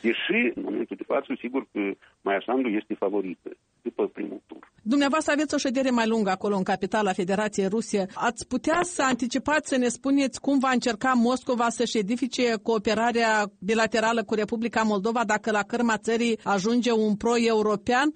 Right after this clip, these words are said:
Speaker 2: un politician pro-european și asta e Maia Sandu?
Speaker 1: Eu nu cred că Moscova va încerca ceva în această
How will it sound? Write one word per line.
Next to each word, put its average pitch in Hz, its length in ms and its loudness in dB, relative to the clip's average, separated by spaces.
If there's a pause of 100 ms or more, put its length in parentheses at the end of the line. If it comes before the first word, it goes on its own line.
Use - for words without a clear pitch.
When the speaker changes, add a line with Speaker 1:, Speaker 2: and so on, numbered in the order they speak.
(140)
Speaker 2:
un 254 140 2
politician 277 720 2
pro-european 220 680 2
și - 120 0
asta 262 240 2
e 262 120 2
Maia 247 260 4
Sandu? 170 500 -2
Speaker 1:
Eu 190 160 -2
nu 214 100 -2
cred 151 200 0 (120)
că 123 80 -4
Moscova 107 840 0
va 117 100 0
încerca - 380 -2
ceva 107 560 0
în 98 200 -2
această 104 500 -2